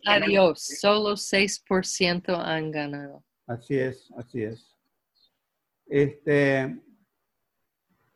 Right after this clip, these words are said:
Speaker 2: con
Speaker 1: Y
Speaker 2: respecto, sí,
Speaker 1: mucha
Speaker 2: sí.
Speaker 1: de esa gente han ganado también con plata.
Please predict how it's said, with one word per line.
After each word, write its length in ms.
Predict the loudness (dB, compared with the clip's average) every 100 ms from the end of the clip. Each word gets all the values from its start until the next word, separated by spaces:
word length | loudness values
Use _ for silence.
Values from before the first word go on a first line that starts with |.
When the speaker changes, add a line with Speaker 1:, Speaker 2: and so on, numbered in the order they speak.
| _ 4
Speaker 2:
con 140 | 10
Speaker 1:
Y 260 | 12 12 8
Speaker 2:
respecto, 400 | 2 -16 -20 -12
sí, 200 | -2 4
Speaker 1:
mucha 380 | 10 12 12 10
Speaker 2:
sí. 60 | 12
Speaker 1:
de 220 | 12 12
esa 240 | 10 6
gente 340 | 8 6 6 6
han 220 | 6 6
ganado 520 | 6 6 6 6 4
también 520 | 4 2 2 2 2
con 240 | 0 -4 -2
plata. 600 | 4 4 4 -2 -6